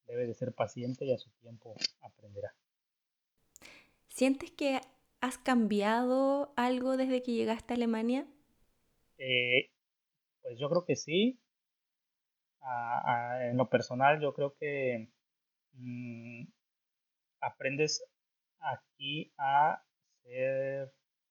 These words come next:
Speaker 1: mm, a vivir en, no en la soledad, pero a, a,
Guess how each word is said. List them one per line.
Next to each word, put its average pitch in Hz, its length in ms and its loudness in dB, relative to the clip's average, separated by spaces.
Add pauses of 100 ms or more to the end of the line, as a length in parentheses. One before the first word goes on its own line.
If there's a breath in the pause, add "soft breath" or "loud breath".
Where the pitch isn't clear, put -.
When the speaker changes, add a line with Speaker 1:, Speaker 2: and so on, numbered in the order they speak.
(1600)
Speaker 1:
mm, 127 460 -10 (3500)
a 147 500 4 (1800)
vivir 156 640 6
en, 123 720 -4 (240)
no 135 180 2
en 170 160 4
la 165 100 10
soledad, 131 540 2
pero 127 240 4
a, 110 220 2 (460)
a, 117 520 0